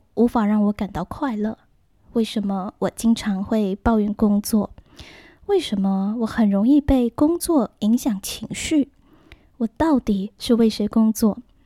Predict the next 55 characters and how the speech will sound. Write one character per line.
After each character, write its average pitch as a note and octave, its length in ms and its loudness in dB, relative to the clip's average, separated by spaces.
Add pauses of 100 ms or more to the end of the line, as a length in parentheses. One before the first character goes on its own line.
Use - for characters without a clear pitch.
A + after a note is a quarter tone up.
(420)
人 A3+ 220 2
生 E4 160 -2
的 E4+ 80 -2
下 D#4+ 280 -4
一 C#4+ 100 0
个 C4+ 200 -2
十 G#3+ 280 -4
年、 A#3 320 -2 (140)
二 A#3 140 -2
十 A3+ 200 -4
年、 G#3 320 -2
三 D#4+ 360 -6
十 - 220 -6
年， G3 300 -6 (680)
我 A#3 100 -4
是 C#4 160 -2
不 B3 100 0
是 B3 140 -2
还 A3 220 -2
要 G#3 160 2
继 A3 180 -2
续 G#3 180 -2
这 G#3+ 140 -2
样 G#3+ 260 -2
不 - 80 -4
快 A#3+ 220 -4
乐 A3 80 -2
的 G3+ 140 -2
人 F#3+ 220 -4
生 A#3 280 -2
呢？ A#3 180 -4 (880)
难 A#3+ 200 6
道 C#4 320 4 (100)
就 C#4 140 0
没 A#3+ 120 6
有 A#3 120 4
其 - 180 -4
他 B3+ 160 -2
的 C4 120 -4
可 - 320 0
能 E3+ 200 -4
吗？ A#3 240 0 (540)
种 F#4+ 160 2
种 D#4 140 4
的 A#3 100 2
疑 A3 160 2
问 A#3 320 2
就 B3 140 -2
在 A#3+ 160 2
我 G#3 100 2
脑 F#3+ 180 0
海 G#3 220 -4
里 G#3 140 0
乱 A#3 300 4
窜， - 320 -4